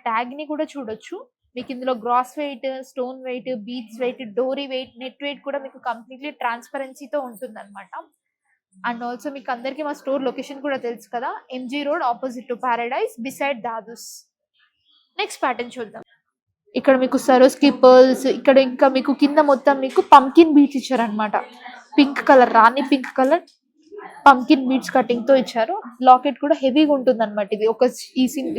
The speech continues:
ఇది ఒక చైన్ వేసుకుంటే చాలు. So అంత గ్రాండ్ లుక్ ఉంటుంది ఇది. దీని నెట్ వెయిట్ వచ్చేసి ఫోర్టీన్ పాయింట్ ఫైవ్ ట్వంటీ గ్రామ్స్ మాత్రమే ఉందండి. So మీకు ఇక్కడ ఈ ప్యాటర్న్ లో చూసుకున్నట్టయితే మీకు బ్యాక్ సైడ్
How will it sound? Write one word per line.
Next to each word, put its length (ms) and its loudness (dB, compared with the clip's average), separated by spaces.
ఇది 120 4
ఒక 220 6
చైన్ 200 0
వేసుకుంటే 340 -2
చాలు. 320 0
So 80 -4
అంత 140 0
గ్రాండ్ 300 2
లుక్ 220 -2
ఉంటుంది 340 -6
ఇది. 120 -10
దీని 280 -4
నెట్ 180 0
వెయిట్ 200 0
వచ్చేసి 380 -6
ఫోర్టీన్ 480 2
పాయింట్ 320 -4
ఫైవ్ 200 6
ట్వంటీ 320 0
గ్రామ్స్ 280 -6
మాత్రమే 440 -2
ఉందండి. 480 -12
So 100 2
మీకు 240 -6
ఇక్కడ 180 6
ఈ 20 -4
ప్యాటర్న్ 300 4
లో 100 -6
చూసుకున్నట్టయితే 520 -2
మీకు 180 -4
బ్యాక్ 240 8
సైడ్ 140 6